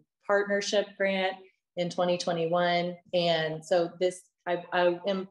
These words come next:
the presentation, talked just a little bit about sort of the history of hemp, and then also that first year's grant research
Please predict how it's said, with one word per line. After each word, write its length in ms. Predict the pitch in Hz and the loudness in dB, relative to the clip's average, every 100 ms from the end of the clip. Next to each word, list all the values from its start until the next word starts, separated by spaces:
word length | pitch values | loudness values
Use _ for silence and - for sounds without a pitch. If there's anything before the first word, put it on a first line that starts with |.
| - | -10
the 80 | 190 | -2
presentation, 640 | 196 185 185 185 175 180 | 0 0 -4 -4 -6 -6
talked 280 | 170 - - | -6 -6 -4
just 220 | 285 285 | -6 -2
a 60 | 247 | 0
little 320 | 208 202 196 | 0 0 0
bit 320 | 196 196 190 | 0 0 -4
about 440 | 180 170 165 165 170 - _ _ | -8 -6 -4 -4 -6 -12 _ _
sort 260 | _ 185 180 | _ 2 2
of 120 | 175 | 2
the 80 | 180 | -2
history 500 | 180 170 - 214 240 | -4 -8 -8 -2 -2
of 140 | 240 | -2
hemp, 340 | 262 262 262 254 - | -6 -4 -6 -8 -6
and 220 | 185 185 | -6 -4
then 160 | 175 | -4
also 580 | 175 175 175 - 175 170 165 | -4 -6 -6 -4 -2 -2 -4
that 240 | 160 160 - | -6 -6 -6
first 260 | 208 214 - | -6 -6 -4
year's 220 | 208 202 | -4 -4
grant 260 | 202 202 | -6 -6
research 540 | 202 202 196 196 190 | -4 -6 -2 -2 -2